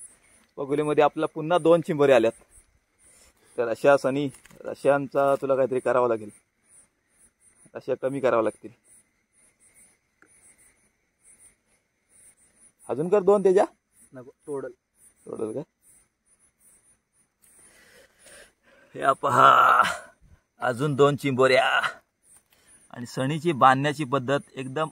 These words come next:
Speaker 1: अप्रतिम आहे. ते आपण, आपण शेवटच्या चिंबोऱ्याला आपण जाणून घेऊया ती चिंबोरी नक्की कशी बांधतात ती. आत्ता आपण फक्त चिंबोऱ्या गोळा करूया.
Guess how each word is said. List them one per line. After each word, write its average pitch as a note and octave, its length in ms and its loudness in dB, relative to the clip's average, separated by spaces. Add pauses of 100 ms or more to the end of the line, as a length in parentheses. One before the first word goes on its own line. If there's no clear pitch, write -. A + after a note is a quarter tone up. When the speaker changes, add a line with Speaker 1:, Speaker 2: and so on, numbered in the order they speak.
(120)
Speaker 1:
अप्रतिम B2+ 540 -10
आहे. A2+ 160 -8 (640)
ते B2+ 60 -10
आपण, D3+ 380 -4 (200)
आपण C#3+ 280 -12
शेवटच्या D#3 560 -2
चिंबोऱ्याला E3+ 640 2 (500)
आपण C#3 220 -6
जाणून C3+ 320 4
घेऊया C3+ 280 0
ती D3 200 -12
चिंबोरी C3+ 440 -4
नक्की D3 320 -8
कशी D3 260 -6
बांधतात C3+ 340 2
ती. - 160 -16 (1120)
आत्ता A#2+ 240 -8
आपण D3+ 200 -6
फक्त D3+ 200 -8
चिंबोऱ्या C#3+ 400 0
गोळा B2+ 340 6
करूया. A#2 340 -4